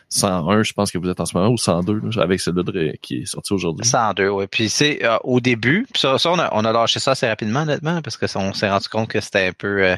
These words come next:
Speaker 2: c'était un peu intense. Mais au début, quand on faisait des tournois, euh,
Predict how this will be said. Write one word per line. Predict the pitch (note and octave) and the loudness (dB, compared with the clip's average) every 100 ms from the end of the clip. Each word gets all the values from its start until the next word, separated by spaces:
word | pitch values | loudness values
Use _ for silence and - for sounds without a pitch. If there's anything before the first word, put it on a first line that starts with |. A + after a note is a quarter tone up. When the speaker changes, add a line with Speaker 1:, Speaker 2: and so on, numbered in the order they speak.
| - | -2
Speaker 2:
c'était | - - | -8 -4
un | F#2 | -2
peu | G#2 | 0
intense. | F#2+ G#2 - - - - - - | 0 -2 -4 -8 -10 -10 -12 -6
Mais | G#2+ | 0
au | A2+ | 2
début, | A2 A#2+ | 2 0
quand | D3+ A#2+ | 0 0
on | G#2+ | 0
faisait | A#2+ G2+ C3+ | 0 2 2
des | A#2+ G#2+ | 2 0
tournois, | - G2+ G#2 G2+ G#2+ F3 _ - - - _ - | 2 -2 0 2 2 0 _ -20 -20 -20 _ -2
euh, | F#2+ | 0